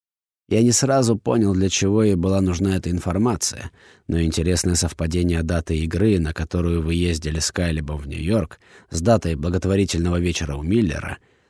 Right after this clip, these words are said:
навело меня на мысль. Ты, конечно, любишь своего брата, Максвелл, но не настолько, чтобы терпеть бейсбол,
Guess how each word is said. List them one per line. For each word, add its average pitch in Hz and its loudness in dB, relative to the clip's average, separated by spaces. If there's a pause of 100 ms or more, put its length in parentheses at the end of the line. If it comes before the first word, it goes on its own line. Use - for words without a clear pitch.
(140)
навело 127 4
меня 117 6
на 113 4
мысль. - 0 (720)
Ты, 82 -4
конечно, 87 0
любишь 101 2
своего 98 2
брата, 101 0
Максвелл, - -8 (420)
но 156 2
не 143 6
настолько, 110 2
чтобы 87 0
терпеть 80 -2
бейсбол, 85 0